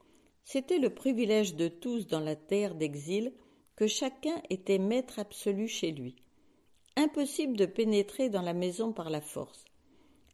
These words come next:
Les portes s'ouvraient à l'intérieur et les fenêtres étaient garnies de barreaux. Personne ne pouvait entrer sans être introduit par le propriétaire. Malinus ne manquait pas de se rendre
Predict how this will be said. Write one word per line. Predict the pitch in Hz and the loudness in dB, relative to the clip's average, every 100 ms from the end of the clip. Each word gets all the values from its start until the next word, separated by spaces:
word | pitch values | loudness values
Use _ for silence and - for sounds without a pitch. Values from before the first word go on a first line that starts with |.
| - | -4
Les | 156 | -4
portes | 156 185 233 - 170 | -2 0 -2 -2 -6
s'ouvraient | 160 - 185 202 240 | -4 -4 -4 0 0
à | 196 | 2
l'intérieur | 185 220 208 180 160 165 185 254 - - _ - | 0 0 0 -2 0 2 2 -2 -12 -20 _ -2
et | |
les | 185 220 | 2 2
fenêtres | - 262 320 381 | 2 4 4 0
étaient | 208 190 208 | -2 2 2
garnies | 196 202 233 262 | 4 2 2 2
de | 214 | 2
barreaux. | 175 170 147 143 - _ _ _ - - _ _ - | 2 0 -2 -6 -10 _ _ _ -20 -20 _ _ 0
Personne | 285 - - 170 160 | 0 0 0 2 2
ne | 165 | -2
pouvait | 160 185 180 175 | -2 0 2 2
entrer | 175 - 247 | 0 -2 0
sans | 247 - 180 180 | 0 -2 -2 0
être | 175 - - | -2 -4 -2
introduit | 226 220 202 180 208 | -2 -2 -4 -2 -2
par | 220 190 | -2 -2
le | 170 165 | -2 -4
propriétaire. | - 170 - 151 147 147 135 131 - _ _ _ _ _ _ _ _ - | -6 -6 -4 -2 -2 -4 -6 -8 -14 _ _ _ _ _ _ _ _ -6
Malinus | 147 147 156 190 233 226 - | 0 2 4 4 4 0 -2
ne | 156 | -2
manquait | 165 185 165 | 0 0 0
pas | 139 - 190 | -2 0 -2
de | 170 151 | 0 -2
se | 147 156 | 0 -2
rendre | 160 208 190 | 0 -2 -4